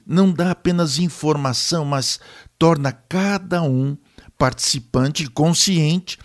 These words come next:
das informações ou desinformações desde as últimas eleições brasileiras. Será que passamos por uma mudança tão significativa como aquela que aconteceu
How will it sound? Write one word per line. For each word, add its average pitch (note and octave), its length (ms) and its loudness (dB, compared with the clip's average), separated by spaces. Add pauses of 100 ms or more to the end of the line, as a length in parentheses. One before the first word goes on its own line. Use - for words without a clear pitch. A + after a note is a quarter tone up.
(140)
das C3 240 0
informações B2+ 880 0
ou E3+ 180 4
desinformações A#2+ 1200 -4 (300)
desde C#3 380 2
as A#2 240 0
últimas C#3 440 -4
eleições A2+ 480 -2
brasileiras. F2+ 800 -6 (840)
Será B3+ 280 -2
que G#3+ 300 -4
passamos C#3 960 -2 (320)
por C#3 140 4
uma D3 140 0
mudança C3+ 500 0
tão - 420 -2
significativa D#3+ 1080 -4
como F3 260 -2
aquela C#3+ 580 -6 (240)
que - 80 -4
aconteceu C#3 800 -2